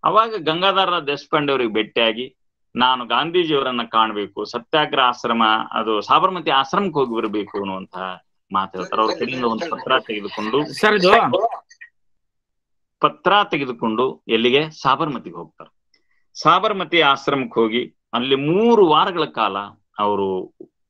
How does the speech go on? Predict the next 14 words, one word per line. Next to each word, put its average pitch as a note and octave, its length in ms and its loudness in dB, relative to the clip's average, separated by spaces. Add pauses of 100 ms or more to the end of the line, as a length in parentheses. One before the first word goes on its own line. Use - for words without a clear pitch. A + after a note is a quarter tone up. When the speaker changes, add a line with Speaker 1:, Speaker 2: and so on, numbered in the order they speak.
(160)
Speaker 1:
ಆ, A2+ 40 -8
ಇರ್ತಾರೆ. G2+ 640 -4 (640)
ಅಲ್ಲಿ G#3 640 2
ಇವರು F#3+ 340 2
ಲೋಕಮಾನ್ಯ F3+ 460 0
ತಿಲಕರ E3+ 480 0
ಪ್ರಭಾವಕ್ಕೂ E3 560 -2
ಒಳಗಾಗಿರು D#3+ 560 2
ಅನ್ನುವಂತಹ C#3+ 340 0
ಮಾತನ್ನು B2 460 -2
ಕೂಡ A2 120 -8
ಇಲ್ಲಿ G#2 200 -4
ನಾವು F#2+ 160 -8
ನೆನಪಿಟ್ಕೋಬೇಕು. F#2 840 -10